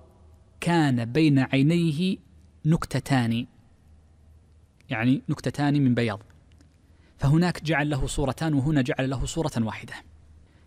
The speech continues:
يقول عثمان لما ذكر هذا الاختلاف في الموضعين قال: والظاهر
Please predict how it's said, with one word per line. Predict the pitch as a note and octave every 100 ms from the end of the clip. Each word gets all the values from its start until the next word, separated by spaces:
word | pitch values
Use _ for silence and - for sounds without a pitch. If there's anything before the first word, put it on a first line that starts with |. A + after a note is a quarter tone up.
| -
يقول | - G#3 E3+
عثمان | - D3+ B2+
لما | B2 B2
ذكر | E3 C3 A#2+ D3+ - - - - _ - -
هذا | D3 D3
الاختلاف | - - A#2+
في | B2+
الموضعين | B2+ A#2+ A#2+ C3+ F#3 - - _ _ _ - - _
قال: | D3+ E3+
والظاهر | E3+ F3 E3 D3 A#2 C3